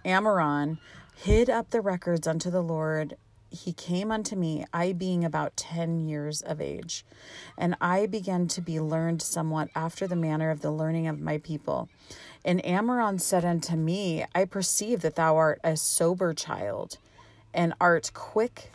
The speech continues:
to observe." So right when he, he had been watching Mormon, and he said, "You know what? I noticed that you are a very inspired child.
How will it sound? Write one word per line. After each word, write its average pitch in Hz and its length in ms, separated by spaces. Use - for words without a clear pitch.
to 214 180
observe." 165 680
So - 180
right 175 320
when 247 200
he, 214 340
he 311 180
had 339 160
been 190 200
watching 156 520
Mormon, 143 600
and 175 160
he 208 200
said, 202 440
"You 190 120
know 208 160
what? 220 360
I 175 160
noticed 180 720
that 156 260
you 190 280
are 160 520
a 175 80
very 202 880
inspired 180 1120
child. 147 640